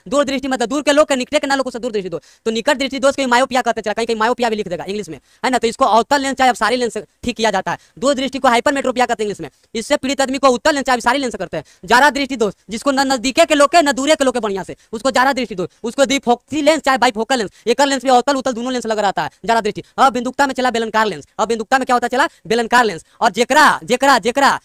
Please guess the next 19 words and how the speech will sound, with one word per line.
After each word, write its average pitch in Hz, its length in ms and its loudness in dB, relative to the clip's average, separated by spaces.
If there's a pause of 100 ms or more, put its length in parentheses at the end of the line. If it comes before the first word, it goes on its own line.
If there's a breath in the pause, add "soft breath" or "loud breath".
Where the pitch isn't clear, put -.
मोतियाबिंद 254 540 0
होले, 269 160 4
ओकर 240 140 -2
ऑपरेशन 240 320 -2
कराने 262 280 0
पड़ेगा। 240 320 -2 (220 soft breath)
और 202 120 0
जेकरा 233 280 -2
कलर 277 200 4
ब्लाइंडनेस 269 320 0
होले 240 100 -6
चला, 214 120 -4
दूगो 240 180 -4
एक्स्ट्रा 254 180 -2
में 247 100 -4
बता 233 140 -4
दे 185 60 -8
रहे 165 100 -6
हैं, 127 60 -16